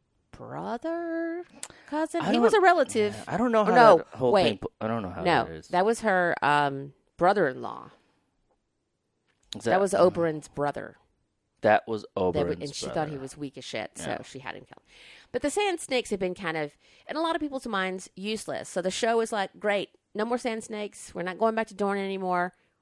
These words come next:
Speaker 1: We're done." Um, so we ha-, all three Sand Snakes go down, and, um, they're run through.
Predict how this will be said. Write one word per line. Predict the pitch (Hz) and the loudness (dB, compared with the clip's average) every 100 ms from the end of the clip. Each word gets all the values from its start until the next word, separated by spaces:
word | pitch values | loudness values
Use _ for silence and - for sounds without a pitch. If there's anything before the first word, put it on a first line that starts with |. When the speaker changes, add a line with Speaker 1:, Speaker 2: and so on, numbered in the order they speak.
| _ | _
Speaker 1:
We're | - 165 | -4 0
done." | 190 175 170 180 _ _ _ _ _ _ _ _ _ _ | 4 2 2 -4 _ _ _ _ _ _ _ _ _ _
Um, | - 170 165 165 160 - | 2 4 6 4 0 -10
so | - - 190 | -12 0 2
we | 185 185 | 2 -4
ha-, | 185 - 117 | -10 -8 -2
all | - 190 | 4 4
three | 226 220 | 4 -2
Sand | 214 196 196 | -4 -4 -4
Snakes | - 185 - | -6 -10 -10
go | - 185 | 0 4
down, | 190 170 170 180 _ _ _ _ _ _ _ _ _ _ _ - | 4 2 -2 -6 _ _ _ _ _ _ _ _ _ _ _ -6
and, | 165 165 165 165 160 | -2 0 0 0 2
um, | 156 151 143 135 123 175 _ _ _ _ _ | 2 2 -2 -8 -12 -18 _ _ _ _ _
they're | 175 165 | 0 0
run | 156 190 196 | 2 2 2
through. | 196 - 202 185 190 | -2 -2 2 4 2